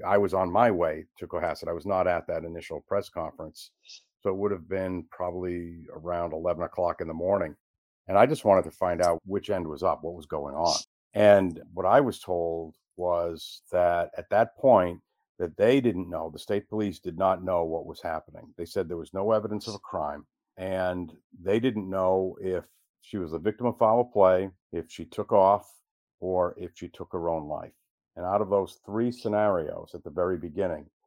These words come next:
they thought the most likely outcome was going to be that they might find her in the woods, a victim of suicide, something that they said that they have come across time and time again. It's something that doesn't get reported on,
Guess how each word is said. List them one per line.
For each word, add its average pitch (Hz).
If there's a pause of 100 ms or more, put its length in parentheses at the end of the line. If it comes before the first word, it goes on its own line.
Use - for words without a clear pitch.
(220)
they 98
thought 107
the 98
most 90
likely 92
outcome 87
was 82
going 87
to 85
be 78
that 82 (100)
they 87
might 87
find 92
her 85
in 87
the 85
woods, 80 (220)
a 87
victim 82
of 85
suicide, 80 (300)
something 95
that 90
they 85
said 82
that 78
they 82
have 80 (320)
come 87
across 85
time 87
and 87
time 87
again. 73 (560)
It's -
something 95
that 82
doesn't 85
get 82
reported 87
on, 78